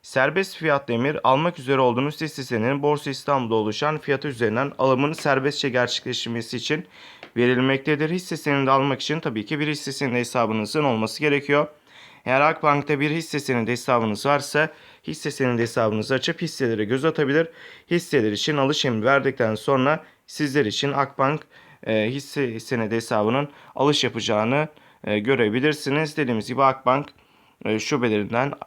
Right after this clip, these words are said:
dört yüz kırk dört yirmi beş yirmi beş, Akbank müşteri hizmetlerinden de konuyla alakalı destek alabilirsiniz. Videomuz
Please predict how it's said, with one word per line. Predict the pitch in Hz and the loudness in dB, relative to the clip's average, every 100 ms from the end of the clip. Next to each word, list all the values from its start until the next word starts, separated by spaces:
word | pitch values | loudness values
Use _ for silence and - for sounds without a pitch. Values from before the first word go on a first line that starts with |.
| 117 | 0
dört | 135 | 0
yüz | 131 - | 0 -6
kırk | 117 | -2
dört | 131 131 | 0 2
yirmi | 127 127 | 2 0
beş | 131 | 0
yirmi | 113 110 | -2 -2
beş, | 131 | 0
Akbank | - 131 131 131 | -2 0 0 0
müşteri | 131 - 135 | -4 0 0
hizmetlerinden | 120 120 117 120 117 120 104 | 2 -2 0 0 2 0 0
de | 117 139 | -2 -2
konuyla | 160 143 110 | -2 0 0
alakalı | 101 104 120 139 123 | -2 -2 0 0 0
destek | 113 - 151 | -2 -2 -2
alabilirsiniz. | 120 139 131 113 104 - 123 117 - - _ _ _ _ _ _ _ _ _ _ _ _ _ _ _ _ _ _ _ _ _ _ - | 2 2 2 0 -2 0 2 0 -2 -12 _ _ _ _ _ _ _ _ _ _ _ _ _ _ _ _ _ _ _ _ _ _ -8
Videomuz | 113 107 113 147 208 | -4 0 2 2 -2